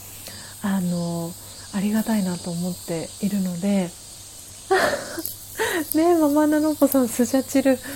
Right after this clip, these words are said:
ほんとすごいですね、この、このエネルギー、やっぱすごいな。なんか、やっぱりライブ配信のすごいところですね。わあ、じゃあちょっとこの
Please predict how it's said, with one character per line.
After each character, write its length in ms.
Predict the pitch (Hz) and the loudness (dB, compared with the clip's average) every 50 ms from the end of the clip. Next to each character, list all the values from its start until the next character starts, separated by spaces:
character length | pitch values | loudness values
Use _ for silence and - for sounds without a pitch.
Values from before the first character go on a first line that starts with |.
| 269 262 254 247 233 214 196 190 - | -10 -10 -8 -8 -8 -10 -10 -12 -14
ほ 300 | - - - 240 247 262 | -14 -8 -4 0 0 2
ん 120 | 254 262 | 2 0
と 120 | 233 - 233 | 0 -2 -2
す 260 | - - - 226 214 | -4 -2 0 0 2
ご 180 | - 254 269 269 | 4 4 6 6
い 60 | 247 | 6
で 120 | 226 233 202 | 6 4 4
す 120 | - 190 | 2 0
ね、 220 | 185 190 185 185 - | 0 2 0 0 -2
こ 140 | - 202 190 | -4 -2 0
の、 260 | 190 190 185 185 - - - - - - - - - - - - - | 0 0 0 -2 -4 -8 -14 -18 -18 -18 -18 -18 -18 -18 -18 -18 -8
こ 120 | - - 214 | -2 0 2
の 340 | 214 214 214 208 208 202 - - - - - - - - - - - - - - | 2 4 2 2 0 -2 -6 -10 -16 -18 -18 -18 -18 -18 -18 -18 -18 -12 -4 0
エ 100 | 214 196 | 2 4
ネ 160 | 202 226 220 | 4 4 4
ル 120 | 202 196 170 | 4 4 2
ギ 320 | - 180 170 165 - - - - - - - - - | 2 2 2 0 -2 -6 -12 -16 -16 -18 -12 -4 -2
ー、 40 | 190 | -2
や 80 | 175 | -2
っ 20 | - - - | -2 -4 -6
ぱ 60 | 190 | -8
す 220 | - - - 208 | -6 -4 -4 -2
ご 180 | 190 220 254 277 | 2 2 4 2
い 60 | 277 | 2
な。 320 | 254 247 226 220 220 214 214 - - - - - - - - - - - | 2 2 2 2 2 0 -2 -6 -14 -16 -16 -16 -16 -16 -16 -16 -10 -6
な 80 | - 226 | -4 -4
ん 100 | 220 220 | -4 -4
か、 100 | - 214 | -4 -6
や 60 | 202 | -6
っ 1200 | 202 202 202 - - - - - - - - - - - - - - - - - - - - 214 196 - - | -6 -8 -10 -12 -16 -18 -18 -18 -18 -18 -18 -18 -18 -18 -18 -18 -18 -18 -18 -18 -16 -10 -8 -8 -6 -4 -4
ぱ 80 | 254 | -2
り 140 | 233 214 202 | 0 0 0
ラ 140 | 190 208 220 | 2 0 0
イ 60 | 226 | 0
ブ 120 | 220 233 | -2 -2
配 240 | 220 226 247 247 240 | -2 0 0 0 0
信 280 | 226 - - 208 190 180 | 0 0 -2 0 0 0
の 240 | 180 175 175 185 202 - - - - - - - - | 0 -2 -4 -6 -8 -12 -14 -16 -16 -16 -16 -14 -14
す 200 | - - - 202 | -10 -6 -4 0
ご 160 | 185 226 233 | 2 2 2
い 60 | 220 | 2
と 120 | 196 196 180 | 0 0 -2
こ 120 | - 185 | -2 -2
ろ 140 | 175 180 170 | -2 -2 -2
で 120 | 175 170 | -4 -6
す 140 | 170 - 175 | -6 -4 -4
ね。 260 | 175 180 185 180 180 - - - - - - - - - - - - - - - - - - - - | -2 0 0 0 -2 -6 -12 -16 -16 -16 -16 -16 -16 -16 -16 -16 -16 -16 -16 -16 -16 -16 -12 -6 -2
わ 260 | 247 254 254 247 247 | 0 0 2 2 2
あ、 60 | 240 | 0
じ 180 | 226 - - 240 | 0 -2 -2 0
ゃ 80 | 233 233 | 0 0
あ 60 | 226 | 0
ち 140 | - - 233 | -2 -4 -8
ょ 20 | |
っ 40 | - | -6
と 120 | - 226 208 | -4 -6 -4
こ 140 | - 214 | -2 0
の 240 | 202 202 202 196 196 | 0 2 2 0 0